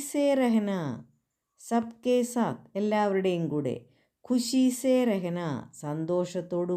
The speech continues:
കൂടി ഇരിക്കണം അല്ലെങ്കിൽ താമസിക്കണം. ഇന്നത്തെ വീഡിയോ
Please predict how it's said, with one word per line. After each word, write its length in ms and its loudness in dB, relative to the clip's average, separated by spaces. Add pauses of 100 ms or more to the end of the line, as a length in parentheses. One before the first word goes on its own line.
കൂടി 240 0 (400)
ഇരിക്കണം 520 -4 (120)
അല്ലെങ്കിൽ 360 -4
താമസിക്കണം. 680 -2 (1040)
ഇന്നത്തെ 480 -2
വീഡിയോ 320 2